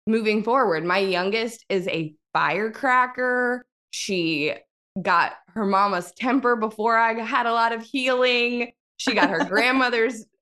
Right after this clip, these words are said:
Speaker 1: temper before she got a lot of healing. Like,
Speaker 2: Yeah.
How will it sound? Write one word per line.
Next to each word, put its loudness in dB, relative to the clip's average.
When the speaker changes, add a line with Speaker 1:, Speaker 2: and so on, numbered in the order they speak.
Speaker 1:
temper 2
before -4
she -4
got 2
a 4
lot 2
of -6
healing. -2
Like, -2
Speaker 2:
Yeah. -2